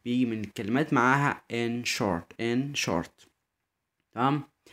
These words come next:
هنحل مع بعض الترجمة والحاجات التانية الأول، وبعدين نرجع للقص-، للقطعة عشان إيه؟ نحلها كده على رواقة. تمام؟ بقول لك هنا إيه؟ بسم الله. بقول لك هنا Egypt started to regain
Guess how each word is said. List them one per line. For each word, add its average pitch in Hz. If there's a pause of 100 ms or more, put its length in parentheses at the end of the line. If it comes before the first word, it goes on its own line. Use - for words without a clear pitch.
(440)
هنحل 165
مع 123
بعض 127
الترجمة 123
والحاجات 113
التانية 113
الأول، 127
وبعدين 113
نرجع 107
للقص-، 107
للقطعة 120
عشان 113
إيه؟ 110 (520)
نحلها 113
كده 113
على 113
رواقة. 113 (920)
تمام؟ 123 (140)
بقول 143
لك 139
هنا 127
إيه؟ 107
بسم 120
الله. 101
بقول 143
لك 196
هنا 202
Egypt 190
started 147 (160)
to 139
regain 127